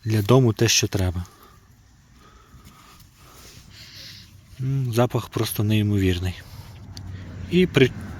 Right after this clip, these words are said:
при тому всьому видно, що він, цей сорт, дуже стійкий до парші.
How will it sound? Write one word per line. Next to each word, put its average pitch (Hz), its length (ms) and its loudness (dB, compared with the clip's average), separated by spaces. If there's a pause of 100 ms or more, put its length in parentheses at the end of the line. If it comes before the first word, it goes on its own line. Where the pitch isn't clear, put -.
(160)
при 131 140 8
тому 165 340 6
всьому 170 460 4
видно, 135 340 4
що 120 280 0
він, 120 200 2 (640)
цей 113 160 2
сорт, - 440 0 (520)
дуже 113 260 6
стійкий - 380 2
до 98 140 4
парші. 120 480 2